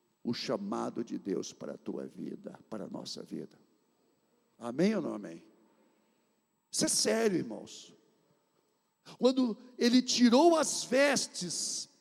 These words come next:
que era o ofício, o propósito, quando ele tirou as vestes, as vestes saíram, o corpo dele. Deixa eu dizer uma coisa pra você.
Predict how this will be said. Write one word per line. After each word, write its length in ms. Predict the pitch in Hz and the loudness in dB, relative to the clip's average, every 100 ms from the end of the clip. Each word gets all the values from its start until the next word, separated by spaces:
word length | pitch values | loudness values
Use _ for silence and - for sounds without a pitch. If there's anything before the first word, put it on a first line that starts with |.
| _ _ _ | _ _ _
que 220 | - 214 240 | 0 6 6
era 140 | 262 | 8
o 120 | 254 | 6
ofício, 960 | 240 - - 320 339 269 - - 185 143 - _ _ _ - | 6 2 -8 0 2 2 2 -2 -4 -6 -10 _ _ _ 0
o 120 | 214 | 0
propósito, 1120 | - 285 262 - 285 330 320 240 - - 165 113 - _ _ _ _ - - | 8 8 8 4 8 10 8 4 -2 -4 -6 -6 -20 _ _ _ _ -20 2
quando 200 | 311 320 | 4 4
ele 100 | 311 | 4
tirou 360 | 277 277 339 | 6 8 8
as 220 | 349 208 | 6 0
vestes, 380 | - 240 240 - | 2 4 4 0
as 180 | 220 - | -4 -2
vestes 380 | 233 277 - 233 | 0 0 0 -4
saíram, 760 | - 277 254 254 339 392 359 262 - - - | 0 2 4 8 8 8 2 0 -12 -14 -8
o 80 | 196 | -2
corpo 380 | - 233 226 190 | 6 6 6 6
dele. 440 | 190 202 202 190 - - - - _ _ _ _ _ _ _ - | 8 8 6 -2 -8 -18 -18 -18 _ _ _ _ _ _ _ -6
Deixa 140 | 143 | -6
eu 40 | |
dizer 140 | 202 143 | 0 2
uma 120 | 170 | 4
coisa 220 | 156 160 | 2 -2
pra 120 | 165 | -2
você. 460 | 160 160 - 160 143 | -2 -2 0 -2 -2